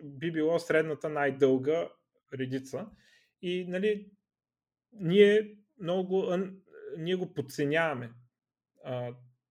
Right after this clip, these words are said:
това, те поредици ги подценяваме инстинктивно, колко дълги биха били. И ако се опитаме на ръка да генерираме, а, нещо, ще го генерираме с по-къси поредици, отколкото едно абсолютно случайно нещо би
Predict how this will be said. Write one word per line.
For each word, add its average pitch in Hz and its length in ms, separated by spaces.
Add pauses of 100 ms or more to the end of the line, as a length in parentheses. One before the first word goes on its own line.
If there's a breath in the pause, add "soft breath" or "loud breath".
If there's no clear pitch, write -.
(120)
това, - 300 (920)
те 139 260
поредици 135 540
ги 170 160
подценяваме 139 680
инстинктивно, 135 720
колко 127 260
дълги 120 500
биха 113 260
били. 113 200
И 123 80
ако 127 240 (240 loud breath)
се - 100
опитаме 180 400
на 156 140
ръка 151 240
да 160 100
генерираме, 131 840 (460 soft breath)
а, 123 280
нещо, 143 680 (220 soft breath)
ще - 180
го 143 120
генерираме 170 720
с 185 380
по-къси 160 560
поредици, 143 420
отколкото 156 500
едно 139 240
абсолютно 131 380
случайно 123 680 (420)
нещо 123 400
би 120 300